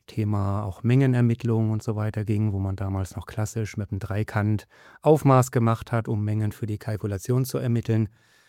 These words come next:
kam da zweitausendzehn irgendwie dieses Thema auf, jetzt könnte man auch irgendwie ein Modell erstellen und das dann automatisiert, äh, in der Kalkulationssoftware I two auswerten.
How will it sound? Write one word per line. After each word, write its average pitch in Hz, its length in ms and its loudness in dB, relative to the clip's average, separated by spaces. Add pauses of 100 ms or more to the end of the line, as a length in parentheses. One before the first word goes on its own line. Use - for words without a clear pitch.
(140)
kam 101 220 -6
da 98 140 -6
zweitausendzehn 107 1000 -2
irgendwie 104 240 0
dieses 98 260 -4
Thema 107 380 -4
auf, 104 280 -8
jetzt 98 200 -8
könnte 104 320 -6
man 101 180 -4
auch 101 400 -6 (540)
irgendwie 101 360 -4
ein 98 160 -2
Modell 104 360 2
erstellen 117 600 4
und 95 160 0
das 98 160 -4
dann 104 180 -4
automatisiert, 104 1120 0 (400)
äh, 107 440 -2
in 98 540 -2
der 98 240 -4
Kalkulationssoftware 113 1300 -2
I 95 40 -8
two 113 220 -8
auswerten. 135 720 4